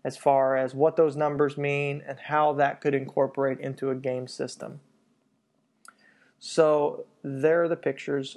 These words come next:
Um, I'll post them up on our Twitter account.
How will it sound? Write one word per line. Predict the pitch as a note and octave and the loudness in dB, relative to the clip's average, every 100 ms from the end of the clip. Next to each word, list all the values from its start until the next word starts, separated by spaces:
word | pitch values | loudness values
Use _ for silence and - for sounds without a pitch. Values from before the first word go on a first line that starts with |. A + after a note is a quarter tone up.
| - | -8
Um, | C#3 C3+ C3 C3 | -6 -4 -6 -8
I'll | B2+ - | -12 -6
post | D3 C#3 - | -4 -4 -4
them | C#3 C3+ - | -6 -6 -8
up | C#3+ - | -8 -8
on | C#3+ C3+ | -8 -6
our | C3 | -8
Twitter | C3 F#3 D3+ | -6 -4 -2
account. | C3 B2+ B2 - | -4 -6 -10 -12